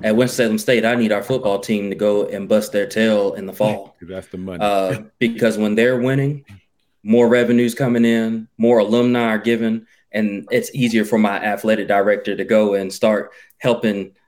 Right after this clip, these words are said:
Speaker 1: the non-revenue sports. So in just that, in that one piece alone, I need our football program to, to be a well-oiled machine in the fall. So we reap the benefits,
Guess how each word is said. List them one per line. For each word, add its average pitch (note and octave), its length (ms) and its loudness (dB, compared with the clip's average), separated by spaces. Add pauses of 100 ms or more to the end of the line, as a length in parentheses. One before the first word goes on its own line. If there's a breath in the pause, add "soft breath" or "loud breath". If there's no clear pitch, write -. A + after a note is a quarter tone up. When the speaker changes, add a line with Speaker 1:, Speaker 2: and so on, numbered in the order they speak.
Speaker 1:
the G#2 360 0
non-revenue A2 680 0
sports. - 520 -8 (160)
So G2+ 480 -2 (240)
in A2 160 -2
just A#2+ 400 0
that, A2+ 160 2
in A2 160 -4
that A2+ 240 -2
one A2 240 0
piece A2+ 240 -4
alone, G2+ 520 -2 (440)
I A2 100 -2
need A#2+ 220 2
our G2+ 120 0
football G#2 440 0
program G2 680 -4 (300)
to, F#2+ 400 -2 (320)
to A#2+ 100 -2
be A2 140 0
a G2+ 60 0
well-oiled G#2+ 500 2
machine G#2 380 -2
in F#2 60 -8
the F#2 80 -12
fall. F2+ 500 -6
So G2+ 200 -6
we G#2+ 140 0
reap G#2+ 200 -2
the G2+ 80 -8
benefits, G2+ 720 -8